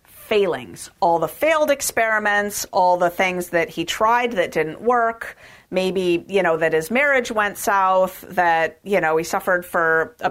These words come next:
from depression for a period of ten years, like, interspersed with the highlights of the successful career, all of the human failings and the failed aspects of his career.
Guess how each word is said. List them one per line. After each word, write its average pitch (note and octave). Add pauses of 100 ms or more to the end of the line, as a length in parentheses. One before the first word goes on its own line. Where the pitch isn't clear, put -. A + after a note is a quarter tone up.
(160)
from E3
depression B3+
for A#3
a F#3
period F#3
of F3+
ten F3+
years, E3+ (320)
like, F#3
interspersed A#3+
with F3+
the E3
highlights F3+
of E3+
the D#3+
successful F#3
career, D#3+ (440)
all A#3
of F#3+
the F3+
human A3+
failings E3+
and E3+
the E3+
failed F#3
aspects -
of C#3+
his C3+
career. A2+